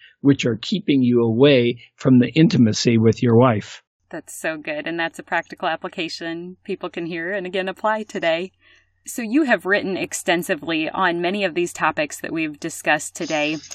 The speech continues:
Speaker 2: Can you share a little bit about the resources that you have available?
Speaker 1: Well, the very first book we wrote came out in nineteen eighty-one, which is a long time ago, but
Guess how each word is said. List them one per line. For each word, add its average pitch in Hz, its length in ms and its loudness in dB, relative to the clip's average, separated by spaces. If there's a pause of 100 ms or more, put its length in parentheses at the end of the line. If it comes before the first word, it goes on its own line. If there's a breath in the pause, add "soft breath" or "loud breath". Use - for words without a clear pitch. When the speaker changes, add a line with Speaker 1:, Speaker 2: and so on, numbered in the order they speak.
(200 loud breath)
Speaker 2:
Can 220 220 -2
you 269 120 4
share 185 540 0
a - 100 -4
little 180 220 -4
bit 170 160 -2
about 165 240 2
the 165 120 -8
resources 175 840 -4
that - 100 -8
you 185 120 -4
have 175 140 -4
available? 160 600 -2 (400)
Speaker 1:
Well, 135 400 4 (340 loud breath)
the 135 120 0
very 202 200 6
first - 380 2
book 175 200 2
we 175 120 -2
wrote 139 320 2
came 143 240 4
out 143 260 2
in 113 220 2
nineteen 151 540 0
eighty-one, 123 600 4
which 107 280 -2
is 104 160 -6
a 95 40 -4
long 127 300 4
time 147 220 4
ago, 113 300 4 (340 loud breath)
but 123 240 4